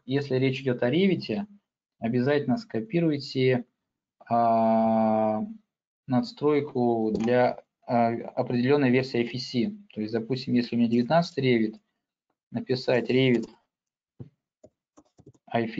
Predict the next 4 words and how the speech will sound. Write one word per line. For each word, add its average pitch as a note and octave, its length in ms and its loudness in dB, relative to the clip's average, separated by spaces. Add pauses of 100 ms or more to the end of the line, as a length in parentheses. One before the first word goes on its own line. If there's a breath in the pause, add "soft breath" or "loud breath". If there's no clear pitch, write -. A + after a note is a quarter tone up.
C F3 300 -2 (1600)
двадцать C3+ 480 0
девятнадцать. A#2+ 760 0 (540)
И D3+ 420 2